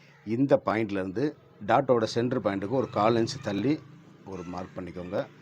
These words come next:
அங்கேருந்து இதையும் இது பண்ணிக்கோங்க. இது வந்து டாட் பிடிச்சோன்னா நமக்கு ஹூக் பட்டி ஸ்ட்ரைட்டா வர்றதுக்கு யூஸ்ஃபுல்லா இருக்கும். அடுத்தது வெயிஸ்ட் அளவு. வெயிஸ்ட் அளவு வந்து நமக்கு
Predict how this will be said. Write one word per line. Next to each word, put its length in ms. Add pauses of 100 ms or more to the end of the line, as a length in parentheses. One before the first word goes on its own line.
(280)
அங்கேருந்து 540 (420)
இதையும் 480 (180)
இது 140
பண்ணிக்கோங்க. 380
இது 180
வந்து 260
டாட் 260
பிடிச்சோன்னா 460
நமக்கு 300
ஹூக் 160
பட்டி 200 (100)
ஸ்ட்ரைட்டா 300
வர்றதுக்கு 500 (680)
யூஸ்ஃபுல்லா 400
இருக்கும். 300 (1040)
அடுத்தது 460 (760)
வெயிஸ்ட் 300
அளவு. 260 (200)
வெயிஸ்ட் 320
அளவு 160
வந்து 280
நமக்கு 520